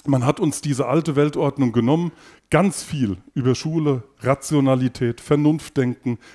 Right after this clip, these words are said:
die Aufklärung, das Wissenschaftliche, nur wissenschaftlich alles, nur eine Perspektive. Ähm, sie hat eine Bewandtnis, sie ist wertvoll, aber sie trennt uns letztendlich von der Magie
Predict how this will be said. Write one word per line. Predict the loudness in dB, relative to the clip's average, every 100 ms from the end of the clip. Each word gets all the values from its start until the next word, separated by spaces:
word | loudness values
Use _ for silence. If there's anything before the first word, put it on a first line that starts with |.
| -8
die | -4
Aufklärung, | 0 0 -2 -2 2 2 0 -2 -4
das | -6 -4
Wissenschaftliche, | -4 -6 -6 -6 -4 -4 -2 0
nur | 2 4 4 4
wissenschaftlich | -2 -4 -6 -6 -6 -8 -6
alles, | -6 -6 -12 -20 -20 _
nur | 2 2 2
eine | -2 -2 -2
Perspektive. | -4 -4 -4 -6 -6 -4 -2 -2 -4 -10 -20 -20 -20 -2
Ähm, | 2 2
sie | 2
hat | 0 0
eine | 0 0 0
Bewandtnis, | -2 -2 -4 -6 -8 -6
sie | -6
ist | -6 -2
wertvoll, | -2 -2 -2 -2 0
aber | 4 4
sie | 2 -4
trennt | -6 -4 0 2 2
uns | -2 -4 -2
letztendlich | -2 -2 -2 -2 0 -6 -4
von | -2 2
der | 2
Magie | 4 4 4 2 0 0 0